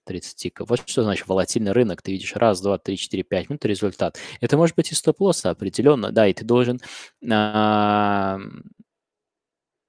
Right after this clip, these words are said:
быть очень внимательным к тому, как ведет себя цена, потому что на сильно волатильном рынке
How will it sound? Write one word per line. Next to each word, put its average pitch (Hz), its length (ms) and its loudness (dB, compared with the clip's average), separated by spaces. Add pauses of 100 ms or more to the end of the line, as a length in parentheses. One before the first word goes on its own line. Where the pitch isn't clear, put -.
(1300)
быть 117 180 0
очень 120 240 0
внимательным 120 440 2
к - 40 -14
тому, 127 200 0
как - 220 -4
ведет 110 180 2
себя 104 240 -2
цена, - 500 -4 (160)
потому 98 240 -6
что - 140 -10
на 98 60 -2
сильно 127 320 0
волатильном 101 420 0
рынке 135 360 -2